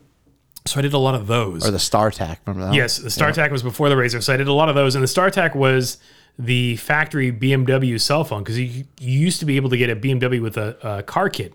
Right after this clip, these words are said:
Speaker 2: Yep.
Speaker 1: And you got a StarTAC that had the, the B M W logo on it, and you could dock your flip phone into the center console, and there was a dedicated,
Speaker 2: So
Speaker 1: uh,
Speaker 2: cheesy.
Speaker 1: antenna, cellular booster, and everything in the
Speaker 2: Yeah.
Speaker 1: car, and it charged it.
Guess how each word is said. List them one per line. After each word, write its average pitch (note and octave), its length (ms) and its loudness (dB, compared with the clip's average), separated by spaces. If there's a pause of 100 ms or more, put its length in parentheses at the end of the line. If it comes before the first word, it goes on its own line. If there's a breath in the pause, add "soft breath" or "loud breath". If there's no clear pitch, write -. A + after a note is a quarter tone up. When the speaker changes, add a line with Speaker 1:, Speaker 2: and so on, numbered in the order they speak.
(120)
Speaker 2:
Yep. - 240 2 (400 loud breath)
Speaker 1:
And C3 400 -2 (100)
you B2+ 180 -2
got A#2 180 2
a A2 40 -2
StarTAC C3+ 680 0
that A2+ 120 -2
had A#2 160 -2
the, A#2 60 -4
the A2 140 -4
B A#2 160 0
M C3 100 2
W B2+ 280 2
logo B2+ 360 2
on G#2+ 180 -2
it, C3 140 -4 (380 loud breath)
and A#2+ 180 0
you B2 80 -2
could A2 240 -4
dock B2 460 0
your A#2 320 0
flip D#3 280 -4
phone B2 300 -2
into C3+ 160 0
the C3 80 2
center C3 240 0
console, C3 640 -2 (320 soft breath)
and C3+ 100 2
there C3 60 2
was B2+ 160 2
a C3 40 4
dedicated, C3+ 560 2 (140)
Speaker 2:
So - 320 -4
Speaker 1:
uh, A#2+ 220 2
Speaker 2:
cheesy. - 260 -6
Speaker 1:
antenna, D3 1040 2
cellular D3 380 2
booster, D3 420 2
and C#3 80 4
everything C#3 240 2
in C3+ 60 2
the G#2+ 80 4
Speaker 2:
Yeah. G2 100 4
Speaker 1:
car, D3 240 2
and B2+ 80 0
it B2 80 -8
charged C#3+ 480 0
it. D3+ 180 -4